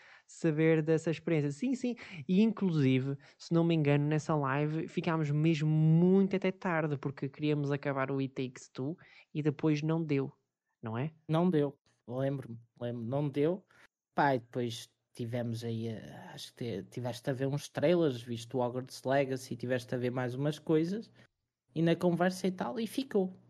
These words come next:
Speaker 2: Foi aí que a gente se conheceu, literalmente. <laughs> Foi aí.
Speaker 1: Exato. E, ou seja, como o Cyril disse, eu acho que também começou a surgir um pouco mais de, epá, de, de, de querer conhecer um ao outro e se calhar de ter um pouco mais de,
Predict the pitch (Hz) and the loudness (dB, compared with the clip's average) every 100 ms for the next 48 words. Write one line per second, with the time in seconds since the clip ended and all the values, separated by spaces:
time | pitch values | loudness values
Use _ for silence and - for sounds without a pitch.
0 | _ - 131 127 127 135 - 139 143 147 | _ -2 0 2 0 -2 -2 -2 0 -4
1 | 143 - 156 156 - 120 120 120 120 123 | -4 -6 -4 -4 -6 -8 -8 -6 -6 -4
2 | 131 175 - - _ _ 143 147 185 160 | -6 -6 -8 -10 _ _ 0 4 4 4
3 | - - - - _ _ _ _ 143 135 | 0 0 -12 -20 _ _ _ _ 6 8
4 | 131 139 120 123 - - 175 165 165 170 | 8 6 4 0 -10 -8 -6 -4 -4 0
5 | 185 147 143 180 180 143 156 143 139 131 | 2 2 2 2 2 2 -2 0 2 0
6 | 123 127 123 - 160 170 - 175 160 139 | -2 -4 -6 -2 0 0 -2 -2 0 0
7 | 160 156 - 151 151 135 - 160 139 143 | -2 -2 0 4 4 2 0 0 0 2
8 | 143 135 156 143 151 147 135 127 135 135 | 2 2 0 2 2 4 2 0 2 2
9 | 127 - - - - - 160 135 113 117 | 2 -4 -20 -20 -10 -6 -4 -4 -4 -4
10 | 147 143 147 143 147 139 - - - 151 | -2 0 -2 -2 -2 -4 -8 -20 -6 -4
11 | 143 190 185 196 185 - 165 151 147 156 | 0 2 2 2 2 2 0 2 2 4
12 | 165 160 151 175 185 180 160 - 220 208 | 4 4 4 4 4 2 -4 -4 -2 2
13 | 170 165 175 160 156 175 160 170 160 139 | 2 2 2 0 0 -2 -2 -2 0 -2
14 | 131 139 135 | 0 0 0